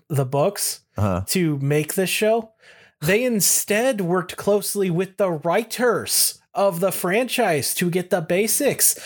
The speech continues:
Speaker 1: so they actually have some idea of what they're doing. <laughs> They didn't just make shit up and call it Halo.
Speaker 2: I think, I think Tivis has an issue with some, uh, writer, uh, some articles out there. <laughs>
Speaker 1: Oh my God, the headlines are ridiculous.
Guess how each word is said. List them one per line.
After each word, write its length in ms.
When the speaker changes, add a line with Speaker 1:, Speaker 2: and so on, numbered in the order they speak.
Speaker 1:
so 220
they 180
actually 440
have 240
some 240
idea 360
of 140
what 220
they're 160
doing. 720
<laughs> 300
They 160
didn't 240
just 260
make 260
shit 300
up 240
and 160
call 200
it 80
Halo. 420
Speaker 2:
I 60
think, 280
I 100
think 240
Tivis 340
has 180
an 160
issue 300
with 160
some, 260
uh, 280
writer, 520
uh, 220
some 400
articles 460
out 180
there. 260
<laughs> 340
Speaker 1:
Oh 420
my 140
God, 460
the 60
headlines 600
are 60
ridiculous. 1300